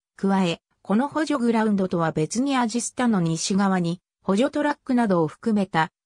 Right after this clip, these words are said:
武蔵野の森総合スポーツ施設の整備が計画された。この補助競技場の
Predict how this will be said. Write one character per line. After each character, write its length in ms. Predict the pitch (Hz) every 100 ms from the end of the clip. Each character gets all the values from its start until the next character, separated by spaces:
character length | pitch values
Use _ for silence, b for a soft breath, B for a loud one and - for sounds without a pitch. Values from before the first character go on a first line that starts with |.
| -
武 80 | 170
蔵 140 | 247 254 269
野 120 | 262
の 120 | 247
森 280 | 185 190 277
総 240 | 285 277
合 200 | 247 262
ス 140 | 247 -
ポ 200 | 247 294
ー 40 |
ツ 140 | - -
施 60 |
設 360 | - 269 - 226
の 120 | 202
整 200 | - 226
備 160 | 190 160
が 120 | 147
計 220 | - 196
画 180 | - 240 -
さ 140 | 180
れ 120 | 170
た。 260 | - 147 - _ _ _ _ -
こ 120 | 226
の 120 | 277
補 180 | - 247
助 180 | 254 285
競 240 | 294 285
技 120 | 269
場 220 | 247 262 247
の 240 | 233